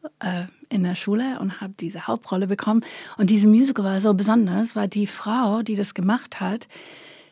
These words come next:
hat es geschrieben. Und das war original. Und das,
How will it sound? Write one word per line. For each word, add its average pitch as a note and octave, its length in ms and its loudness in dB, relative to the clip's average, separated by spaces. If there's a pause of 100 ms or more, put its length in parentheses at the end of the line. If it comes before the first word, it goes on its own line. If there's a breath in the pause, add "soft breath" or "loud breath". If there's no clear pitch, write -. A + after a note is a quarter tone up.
(120 loud breath)
hat A3 240 0
es A3 140 0
geschrieben. A3+ 500 -2 (840 loud breath)
Und G#3 200 6
das G#3+ 160 2
war A3+ 180 2
original. G#3 720 2
Und - 260 -2
das, A#3 420 -4